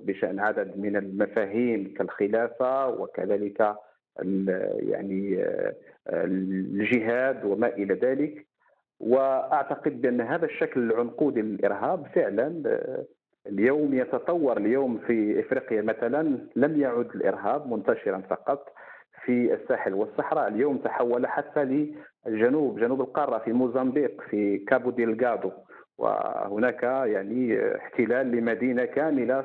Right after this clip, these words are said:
في، في موزمبيق، ثم أيضًا في، في، في مناطق أخرى من ال-، القارة في الشرق وفي، آه، ال-، الوسط. وبالتالي فال-، يعني، آه، ال-،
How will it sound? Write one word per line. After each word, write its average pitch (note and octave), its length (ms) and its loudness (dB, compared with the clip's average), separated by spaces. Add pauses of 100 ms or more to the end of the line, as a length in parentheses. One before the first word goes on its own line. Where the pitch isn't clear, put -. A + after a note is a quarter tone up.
في، G#2 160 0
في - 160 -4
موزمبيق، A2 640 0 (420)
ثم A2 180 2
أيضًا A#2 480 0 (140)
في، G#2 240 0
في، G2 220 -2
في G2+ 420 -2
مناطق A2+ 440 -2
أخرى A#2 520 -2 (300)
من G#2+ 200 2
ال-، G#2 500 -2
القارة G2+ 500 0
في - 120 -8
الشرق - 420 -2
وفي، G#2 1200 0 (400)
آه، F#2+ 420 0
ال-، F#2+ 160 -2
الوسط. F#2+ 500 -4 (280)
وبالتالي G#3 400 2
فال-، B2 720 2 (340)
يعني، G2+ 440 2
آه، G2 420 0
ال-، G2+ 1120 0